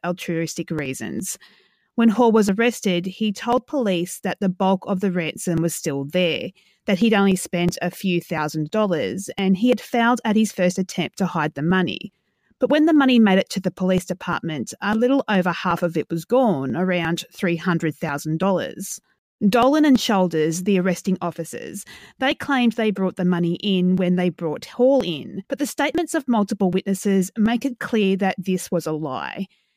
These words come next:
They made this claim in testimony to a grand jury investigating what happened to the money, and they were both later convicted for perjury for this and sentenced to a couple of years in jail each. After Shoulders died,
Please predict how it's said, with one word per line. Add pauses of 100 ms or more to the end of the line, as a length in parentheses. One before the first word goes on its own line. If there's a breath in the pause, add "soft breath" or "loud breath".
(160)
They
made
this
claim
in
testimony
to
a
grand
jury
investigating
what
happened
to
the
money, (520 soft breath)
and
they
were
both
later
convicted
for
perjury
for
this
and
sentenced
to
a
couple
of
years
in
jail
each. (400)
After
Shoulders
died,